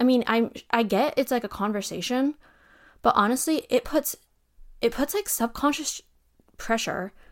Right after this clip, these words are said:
on these kids to, like, decide what major they want to go to that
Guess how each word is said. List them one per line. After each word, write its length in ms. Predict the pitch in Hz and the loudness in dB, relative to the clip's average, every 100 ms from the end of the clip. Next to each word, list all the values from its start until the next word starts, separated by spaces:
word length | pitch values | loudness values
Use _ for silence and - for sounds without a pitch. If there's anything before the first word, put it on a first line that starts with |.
| - - | -20 -8
on 160 | - 220 | 0 2
these 160 | 214 | 2
kids 600 | - 269 240 160 226 - - - _ - | -2 -2 0 0 -4 -8 -12 -20 _ -2
to, 140 | 254 | 2
like, 220 | 226 214 - | 4 2 -4
decide 540 | - 190 185 202 254 269 - | -6 0 2 2 2 0 -2
what 260 | 185 202 | -4 0
major 500 | 254 269 254 185 180 | 2 2 2 0 0
they 100 | 185 | 2
want 220 | 185 202 226 | 2 0 -2
to 80 | |
go 160 | 220 262 | -2 -2
to 500 | 254 208 160 190 247 | -2 -8 -6 -6 -6
that 320 | 220 185 - | -2 -2 -2